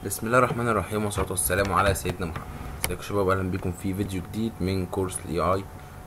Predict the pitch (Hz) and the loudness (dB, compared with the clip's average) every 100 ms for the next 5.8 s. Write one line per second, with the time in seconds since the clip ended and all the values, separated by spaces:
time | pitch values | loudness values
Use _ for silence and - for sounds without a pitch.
0 | - - 90 92 87 87 92 80 73 - | -14 -6 -2 0 0 -2 -4 -4 -4 -6
1 | - - - - - - - - - - | -10 -14 -16 -16 -16 -16 -16 -16 -16 -14
2 | - - 101 101 92 87 90 98 92 - | -14 -2 0 2 2 0 4 6 6 2
3 | - - - - - - - - 98 95 | -8 -14 -16 -16 -10 -10 -10 -8 -2 -2
4 | 92 - - 92 87 85 85 82 82 82 | -2 -4 -8 -4 -2 -2 -2 -2 -2 -4
5 | 80 101 95 85 - 98 104 147 | -2 0 0 0 0 0 0 -2